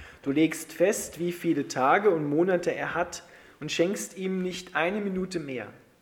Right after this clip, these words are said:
Wende deinen Blick wenigstens kurz von ihm ab und gönne ihm etwas Ruhe, damit er wie ein Arbeiter zufrieden auf seinen Tag zurückblicken kann.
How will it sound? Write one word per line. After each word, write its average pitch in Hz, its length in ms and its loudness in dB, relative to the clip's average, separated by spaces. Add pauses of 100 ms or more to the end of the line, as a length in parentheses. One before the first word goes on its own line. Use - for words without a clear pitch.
(580)
Wende 202 260 6
deinen 180 320 2
Blick 175 300 -4
wenigstens 180 720 0
kurz 226 380 -4
von 156 260 -6
ihm 151 160 -8
ab 131 320 -8 (240)
und 156 140 -6
gönne 202 260 2
ihm 185 160 0
etwas 170 540 -2
Ruhe, 160 380 0 (480)
damit 170 280 4
er 175 140 4
wie 170 80 8
ein 156 160 2
Arbeiter 185 480 2
zufrieden 180 880 -6
auf 135 160 -2
seinen 135 320 -2
Tag 131 400 -6
zurückblicken 139 640 -8
kann. - 180 -14